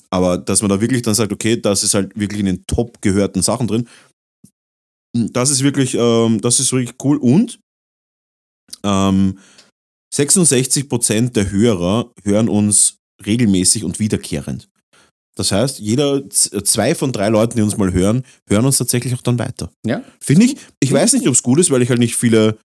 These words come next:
Speaker 1: ich hab jetzt kein, ich, ich hab keine fünf Podcasts, wo ich sagen kann, der eine ist so, der andere ist so. Aber für mich hört sich
Speaker 2: Ja.
Speaker 1: das wirklich gut an. Also
Speaker 2: Wir verschrecken niemanden.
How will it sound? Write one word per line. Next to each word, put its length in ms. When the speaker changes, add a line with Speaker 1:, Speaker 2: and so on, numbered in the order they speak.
Speaker 1:
ich 100
hab 60
jetzt 160
kein, 180
ich, 180
ich 140
hab 100
keine 180
fünf 200
Podcasts, 420
wo 80
ich 80
sagen 160
kann, 120
der 100
eine 140
ist 100
so, 80
der 120
andere 220
ist 100
so. 0
Aber 280
für 160
mich 280
hört 160
sich 80
Speaker 2:
Ja. 40
Speaker 1:
das 140
wirklich 280
gut 160
an. 120
Also 340
Speaker 2:
Wir 140
verschrecken 420
niemanden. 360